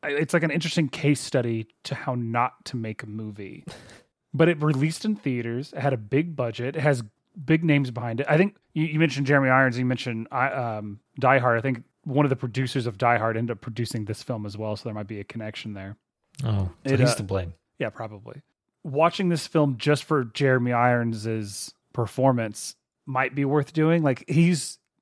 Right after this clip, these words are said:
Speaker 1: he's such a good villain. He's just a really, really good villain. He's over the top. I mean, it's, he's like the fantasy version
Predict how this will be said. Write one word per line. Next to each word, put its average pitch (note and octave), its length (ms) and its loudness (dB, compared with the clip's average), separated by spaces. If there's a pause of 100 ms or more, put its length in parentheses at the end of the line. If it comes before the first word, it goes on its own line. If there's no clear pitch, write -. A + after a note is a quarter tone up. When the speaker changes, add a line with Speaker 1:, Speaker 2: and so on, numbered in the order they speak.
(120)
Speaker 1:
he's F3 140 -2
such C4 160 0
a C#4 40 0
good D#3+ 220 2
villain. A2+ 380 -2
He's D3 200 -8
just A#3 160 -2
a A3+ 40 6
really, C#3 600 4 (120)
really A#2 420 -2
good G#2+ 260 -6
villain. G#2 440 -12 (280)
He's - 480 -6 (160)
over D#3+ 240 4
the F3 100 4
top. B2 500 -2 (100)
I C#3 60 -4
mean, D3+ 100 4
it's, D3+ 260 2
he's C3+ 220 -4
like F3 460 -2 (240)
the C#3 100 -2
fantasy C#3+ 640 2
version A#2+ 720 -2